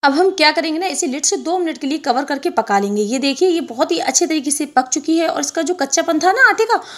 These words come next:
वो भी निकल चुका है और ये बहुत ही ज़्यादा डिलीशियस बनकर तैयार हुई है। तो अब हम इसे हरे धनिये से गार्निश कर देंगे। यहाँ पर हमने इसमें थोड़ा सा हरा धनिया डालकर इसको गार्निश कर दिया है।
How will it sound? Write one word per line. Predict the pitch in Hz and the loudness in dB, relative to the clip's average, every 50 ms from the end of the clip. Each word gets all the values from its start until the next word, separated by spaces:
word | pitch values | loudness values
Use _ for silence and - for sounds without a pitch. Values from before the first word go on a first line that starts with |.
| - - - 208 | -20 -12 -6 2
वो | 202 262 269 | 4 6 8
भी | 302 403 370 | 8 8 8
निकल | 320 226 - 226 202 | 6 6 6 4 4
चुका | 196 - 214 - 214 | 4 0 0 2 2
है | 208 208 226 208 - - - - - _ - | 2 2 0 -4 -6 -10 -16 -20 -16 _ -6
और | 285 277 | 0 0
ये | 359 349 | 0 2
बहुत | 269 269 226 269 302 - | 0 0 0 2 4 4
ही | 392 | 6
ज़्यादा | 330 330 302 262 320 | 6 6 4 4 2
डिलीशियस | 254 254 262 254 262 - - 339 285 | 0 2 0 0 2 2 0 0 0
बनकर | 269 285 277 277 320 320 | 0 -2 0 0 -2 -2
तैयार | - 226 208 208 208 202 202 | 0 0 2 4 4 4 4
हुई | 220 208 202 196 | 2 0 -2 -2
है। | 196 196 196 196 - - - - _ - | -2 -4 -4 -8 -12 -18 -20 -20 _ -2
तो | 339 349 | 0 2
अब | - - 330 339 | 4 4 4 4
हम | 381 392 370 | 4 2 2
इसे | - - 359 | 2 2 0
हरे | 320 254 285 311 | 0 0 -2 -2
धनिये | 233 285 262 254 262 | 0 0 0 0 0
से | 254 370 311 | 0 0 2
गार्निश | 262 220 208 202 208 208 - | 2 2 2 0 -2 -4 -4
कर | - 226 208 | -4 -4 -4
देंगे। | 196 208 202 208 208 | -4 -4 -4 -4 -4
यहाँ | 208 220 226 247 | -4 -4 -2 -2
पर | - 330 | 0 2
हमने | 339 330 339 359 | 2 2 2 0
इसमें | 359 359 330 - | 0 -2 -4 -4
थोड़ा | - 277 294 330 370 | -2 0 0 2 4
सा | 359 415 | 4 4
हरा | 339 320 285 | 4 4 2
धनिया | 220 247 240 233 220 214 | 2 0 0 0 2 4
डालकर | 208 214 220 233 - 359 | 4 4 4 4 4 0
इसको | 359 - - 330 254 | -2 -2 -2 0 2
गार्निश | 247 214 208 208 214 - | 4 4 4 2 0 -2
कर | - 269 254 | -2 -2 -2
दिया | 240 277 320 302 | -2 -2 0 0
है। | 339 | 0